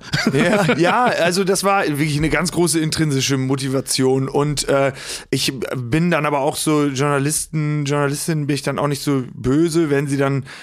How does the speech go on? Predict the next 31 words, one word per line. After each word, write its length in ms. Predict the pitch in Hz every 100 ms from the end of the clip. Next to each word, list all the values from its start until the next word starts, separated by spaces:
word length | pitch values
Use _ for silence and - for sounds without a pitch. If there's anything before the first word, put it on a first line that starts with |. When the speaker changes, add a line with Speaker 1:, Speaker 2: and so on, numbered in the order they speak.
| -
Speaker 2:
da 220 | - 127 135
geschrieben 520 | 135 - 160 165 139
haben 340 | 147 147 151
und 520 | - 143 139 139 -
mehr 220 | 123 135 143
oder 160 | 139
weniger 260 | 139 147 135
meine 260 | 123 139 131
Erzählung 420 | 123 135 139 -
aufgegriffen 520 | 120 123 117 117 113
haben, 160 | 110 104
ne? 200 | 127 151
Also 360 | 120 123 131 113 - - - -
das, 480 | 120 - - - -
äh, 440 | 127 123 123 117 - - - - - -
ist 320 | 135 - - - - - - - -
alles 280 | - 127 160
okay. 200 | 127 -
Ich 100 | 160
bin 100 | 170
da 80 | 165
relativ 360 | 180 202 160 160
unentspannt, 680 | 185 185 - 175 190 -
auch 120 | 151 -
so 260 | 170 170
gegenüber 640 | 143 156 165 165 165 160 156 - - _
Political 840 | - 156 160 175 165 160 160 160 156
Incorrectness, 1200 | 165 180 185 - 165 165 - - 170 165 - - -
was 320 | 135 143 139
Witze 320 | 156 160 175
angeht. 600 | - 160 143 156 160 160